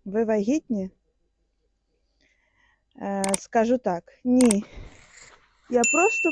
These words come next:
полюбляю гарно поснідати. Як вам? Хто так вміє?» <laughs> Так,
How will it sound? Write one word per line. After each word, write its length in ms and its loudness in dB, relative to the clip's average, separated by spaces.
полюбляю 720 0
гарно 460 0
поснідати. 880 -4
Як 300 0
вам? 220 -2
Хто 260 -6
так 240 -6
вміє?» 680 2
<laughs> 60 -6
Так, 280 4